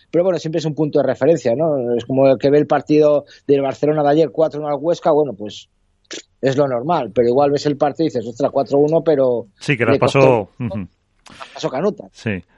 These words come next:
Speaker 2: eso, por no decir otra cosa. Eh, no sé si, si nuestro, eh,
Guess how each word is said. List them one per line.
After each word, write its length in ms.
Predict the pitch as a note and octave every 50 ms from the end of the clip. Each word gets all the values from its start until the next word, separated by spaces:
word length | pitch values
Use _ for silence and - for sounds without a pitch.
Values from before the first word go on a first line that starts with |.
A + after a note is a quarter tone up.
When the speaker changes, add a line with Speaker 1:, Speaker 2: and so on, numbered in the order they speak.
| _ -
Speaker 2:
eso, 220 | G#2+ G2+ - F2
por 120 | - -
no 60 | G#2 G#2+
decir 140 | G2+ A2+
otra 160 | G2+ - G#2+ -
cosa. 280 | - F#2 - - F2 - - - - - -
Eh, 340 | A#2+ B2+ B2+ B2 B2+ C3 B2+
no 160 | A#2+ C3 D3 C#3
sé 220 | C3 E3 E3+ D#3
si, 280 | - - D3+ C#3 D3 - C3
si 260 | - - - C#3 C3
nuestro, 1000 | C3 C#3 C#3 B2 - - B2+ C3 B2 B2 A#2+ A#2+ A#2+ A#2 A#2 A#2 A#2+ A#2+ A#2 A#2+
eh, 480 | A#2+ A#2 A2+ A2 A2 G#2+ G#2+ G#2 G2+